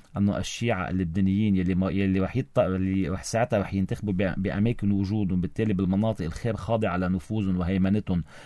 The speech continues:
وسلاحهم وتسلطهم، رح ينتخبوا ضدهم ورح يصوتوا ضدهم ورح يس-، يجيبوا أكترية ما بتشبههم. واليوم يلي عم نشوفه طالما عم نحكي هلأ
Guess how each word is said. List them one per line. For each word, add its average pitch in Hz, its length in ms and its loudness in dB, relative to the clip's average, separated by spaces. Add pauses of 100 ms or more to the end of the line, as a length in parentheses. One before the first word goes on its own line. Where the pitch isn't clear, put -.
(160)
وسلاحهم 104 600 0
وتسلطهم، 104 720 -2
رح 101 140 -4
ينتخبوا 104 400 -2
ضدهم 95 440 0 (440)
ورح 104 180 -2
يصوتوا 107 360 -2
ضدهم 101 440 2 (360)
ورح 104 220 -2
يس-، 104 160 -4
يجيبوا 104 340 0
أكترية 101 480 0
ما 92 120 4
بتشبههم. 85 540 -4 (360)
واليوم 127 420 4
يلي 107 200 2
عم 101 140 0
نشوفه 101 320 -4
طالما 104 260 0
عم 95 160 2
نحكي 107 260 -4
هلأ 101 300 -2